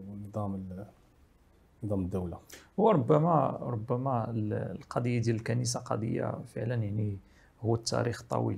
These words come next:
Speaker 2: من ناحية السياق التاريخي، لكن اليوم هناك، يعني هناك سياق، آه، عصري. مثلا في المجتمعات عندنا واحد المعطى خطير اللي هو تأخر سن الزواج.
Speaker 1: نعم.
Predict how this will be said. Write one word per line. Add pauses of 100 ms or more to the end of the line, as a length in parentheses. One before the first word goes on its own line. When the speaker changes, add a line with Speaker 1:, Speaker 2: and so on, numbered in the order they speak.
Speaker 2:
من
ناحية (100)
السياق
التاريخي،
لكن
اليوم (540)
هناك، (120)
يعني
هناك
سياق، (800)
آه،
عصري. (1200)
مثلا
في
المجتمعات (1000)
عندنا
واحد
المعطى
خطير
اللي
هو
تأخر
سن
الزواج. (200)
Speaker 1:
نعم.